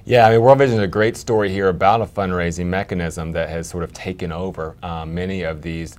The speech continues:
agencies. It's child sponsorship. So World Vision was really one of the very first child sponsorship agencies.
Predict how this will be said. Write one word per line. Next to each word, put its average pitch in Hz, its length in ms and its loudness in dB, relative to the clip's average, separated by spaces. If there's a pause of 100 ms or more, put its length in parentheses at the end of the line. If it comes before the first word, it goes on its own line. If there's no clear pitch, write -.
agencies. 82 540 -10
It's 104 160 -6
child 117 300 0
sponsorship. 95 680 -8
So 87 240 -6
World 95 320 0
Vision 98 220 -6
was 90 120 -8
really 95 180 -4
one 90 180 -6
of 87 100 -6
the 87 100 -4
very 87 240 -2
first 104 400 -2
child 87 360 -4
sponsorship 80 600 -10
agencies. 82 640 -10